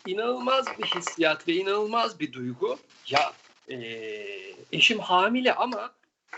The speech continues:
ya o dönemlerde de işlerim kötü gidiyor.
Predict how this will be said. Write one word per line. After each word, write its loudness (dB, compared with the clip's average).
ya -2
o -14
dönemlerde -6
de -6
işlerim -6
kötü -4
gidiyor. 0